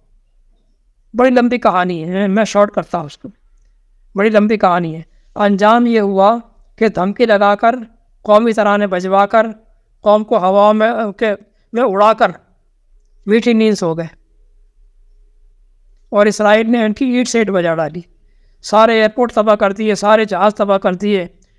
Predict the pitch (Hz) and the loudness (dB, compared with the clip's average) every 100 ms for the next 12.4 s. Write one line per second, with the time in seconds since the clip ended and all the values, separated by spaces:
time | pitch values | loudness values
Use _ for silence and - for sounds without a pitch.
0 | _ 208 240 - 226 202 202 214 202 190 | _ -2 -2 0 0 0 0 -2 -2 -2
1 | 180 185 196 190 196 190 - _ _ _ | -4 -4 -2 -4 -6 -8 -14 _ _ _
2 | _ _ _ _ _ _ _ _ _ _ | _ _ _ _ _ _ _ _ _ _
3 | _ _ _ _ - 190 220 208 220 233 | _ _ _ _ -4 0 2 0 2 2
4 | 208 220 - 220 214 - _ _ _ _ | 2 -2 -2 -2 -2 -8 _ _ _ _
5 | _ - 220 196 208 226 170 - _ _ | _ -4 -2 2 4 4 2 -8 _ _
6 | _ _ _ _ _ 202 185 226 196 240 | _ _ _ _ _ -6 -4 -4 -2 -2
7 | 233 226 208 269 196 208 226 214 - 240 | 0 -2 -2 -4 2 2 2 -4 -2 0
8 | 208 208 214 208 202 190 185 185 165 147 | 0 2 0 0 0 0 0 -2 -4 -6
9 | 143 139 _ _ _ _ _ _ _ _ | -8 -10 _ _ _ _ _ _ _ _
10 | _ _ _ _ _ _ _ _ _ _ | _ _ _ _ _ _ _ _ _ _
11 | _ _ _ - 220 214 202 226 233 233 | _ _ _ -6 -2 0 0 0 0 0
12 | 220 226 190 | 0 -2 -4